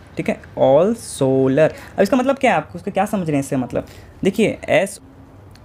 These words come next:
जो एसओ क्या है? सुपीरियर ओब्लिक। तो सुपीरियर ओब्लिक आपका, इसके हम नंबर दे देते हैं फ़ोर।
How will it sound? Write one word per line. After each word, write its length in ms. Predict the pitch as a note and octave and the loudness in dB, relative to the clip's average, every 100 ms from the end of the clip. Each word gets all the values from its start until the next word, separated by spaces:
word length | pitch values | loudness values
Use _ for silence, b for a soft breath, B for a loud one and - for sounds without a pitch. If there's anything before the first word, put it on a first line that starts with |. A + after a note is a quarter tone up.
| - - - D3 | -20 -20 -10 -2
जो 80 | |
एसओ 280 | D#3 E3 E3 | 0 0 0
क्या 140 | F#3+ G3+ | -2 -2
है? 60 | |
सुपीरियर 500 | G3+ D#3+ D3+ F3+ F#3 | -2 -6 -2 2 2
ओब्लिक। 380 | - D3 C#3+ - B B | 2 2 2 0 B B
तो 80 | E3 | -4
सुपीरियर 420 | E3 E3 G3 G3 | -2 2 4 4
ओब्लिक 320 | E3+ E3 F3 | 2 0 2
आपका, 400 | F3+ F3 F#3+ G#3 A3 - - - | 2 2 2 2 -2 -8 -20 -14
इसके 180 | E3 - | -10 -4
हम 100 | F3+ | -2
नंबर 280 | F3 E3 E3 | 0 0 0
दे 120 | D#3+ | 0
देते 240 | D#3 D#3+ F3 | -2 -2 -4
हैं 100 | G#3 | -4
फ़ोर। 460 | - C#3+ C3 - | 0 2 2 -2